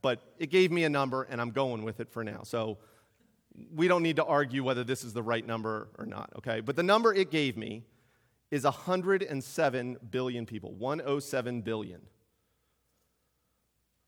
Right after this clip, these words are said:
So I thought, "Let's do the math." If a hundred and seven million people, and let's just say they lived on average for sixty years.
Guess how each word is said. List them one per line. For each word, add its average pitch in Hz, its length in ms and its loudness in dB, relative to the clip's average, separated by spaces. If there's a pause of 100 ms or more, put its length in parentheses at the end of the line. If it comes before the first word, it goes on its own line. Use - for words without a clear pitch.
(240)
So 131 400 6 (480)
I 135 220 2
thought, 131 420 4 (300)
"Let's 151 240 -2
do 139 160 -2
the 113 60 -4
math." - 280 -12 (1500)
If 147 120 -2
a 151 100 6
hundred 214 320 2
and 220 100 0
seven 190 340 2
million 180 280 2
people, 110 420 -4
and 156 140 0
let's 185 180 4
just 196 260 -2
say 135 480 2 (800)
they 135 160 2
lived 147 320 4
on 139 200 2
average 127 520 0
for - 180 -8
sixty - 400 -10
years. - 400 -14